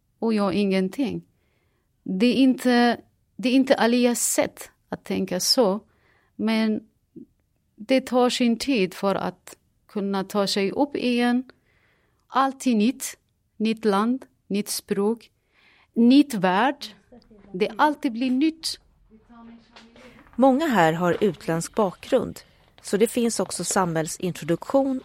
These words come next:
Speaker 2: och språkstudier för de som behöver det. Många har haft ett långt arbetsliv bakom sig men tvingats sluta på grund av att synen blivit sämre.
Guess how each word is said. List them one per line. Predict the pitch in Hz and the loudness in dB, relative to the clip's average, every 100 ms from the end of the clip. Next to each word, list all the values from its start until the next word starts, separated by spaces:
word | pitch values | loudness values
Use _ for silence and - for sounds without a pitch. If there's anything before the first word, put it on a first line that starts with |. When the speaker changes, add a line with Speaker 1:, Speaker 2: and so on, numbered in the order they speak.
| - | -10
Speaker 2:
och | 170 | -10
språkstudier | - 233 233 160 - - 254 247 185 151 | -4 0 0 0 -4 0 0 0 -4 -4
för | - 175 | -4 -2
de | 156 151 | -2 -2
som | - 170 | -6 -4
behöver | 175 165 151 | -2 -2 -2
det. | 156 240 - - _ _ _ _ _ _ _ _ - | -2 -4 -6 -12 _ _ _ _ _ _ _ _ 2
Många | 285 262 | 4 4
har | 277 | 4
haft | 208 170 - | 2 0 -2
ett | 196 185 | -6 2
långt | 196 254 214 - - | 4 4 2 -4 -4
arbetsliv | 175 135 156 - 208 175 139 | -2 -2 -6 -4 -2 -2 2
bakom | 185 156 - 214 | 0 0 -4 -4
sig | - 160 - | -2 -2 -2
men | 190 208 | -6 -6
tvingats | - 220 202 - | -4 -2 -2 -4
sluta | - 233 165 _ 247 | -2 -2 -2 _ -6
på | 220 214 | -4 -4
grund | 175 165 156 | -2 -2 -2
av | 151 - | -6 -6
att | |
synen | - 208 202 180 151 | -6 -2 -2 -2 -4
blivit | 151 156 - | -4 -4 -2
sämre. | - 240 220 - | 2 2 2 -2